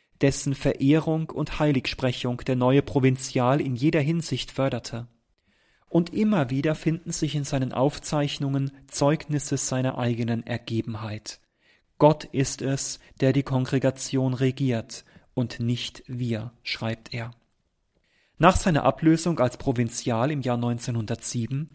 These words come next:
konnte sich Pater Janauschek nun endlich seiner eigentlichen Berufung als Redemptorist widmen,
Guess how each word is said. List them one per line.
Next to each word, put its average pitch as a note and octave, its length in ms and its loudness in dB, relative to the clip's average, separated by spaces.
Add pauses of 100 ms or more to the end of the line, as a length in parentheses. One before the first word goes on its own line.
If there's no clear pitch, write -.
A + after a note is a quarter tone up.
(180)
konnte F3 320 6
sich - 240 0
Pater C3+ 280 4
Janauschek B2+ 680 0
nun A#2+ 220 -4
endlich D#3+ 640 -2
seiner B2+ 320 -2
eigentlichen C3 560 0
Berufung B2+ 540 -2
als B2 260 -2
Redemptorist B2+ 680 0
widmen, B2+ 420 -2